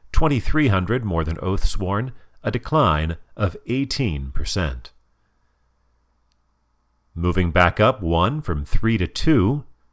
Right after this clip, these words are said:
Ark Nova by Matthias Wigge, published by Capstone Games, with forty-three thousand one hundred seventy-five, six thousand more than Teletum, and a gain of eleven percent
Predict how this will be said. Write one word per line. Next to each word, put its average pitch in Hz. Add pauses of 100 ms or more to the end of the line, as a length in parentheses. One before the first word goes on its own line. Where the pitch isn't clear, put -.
(320)
Ark 170
Nova 87 (260)
by 80
Matthias 92
Wigge, 139 (180)
published 117
by 71
Capstone 117
Games, 110 (340)
with 92
forty-three 127
thousand 69 (260)
one 107
hundred 113
seventy-five, 92 (320)
six -
thousand 104 (240)
more 87
than 80
Teletum, 117 (320)
and 87
a 85
gain 120
of 90
eleven 131
percent 123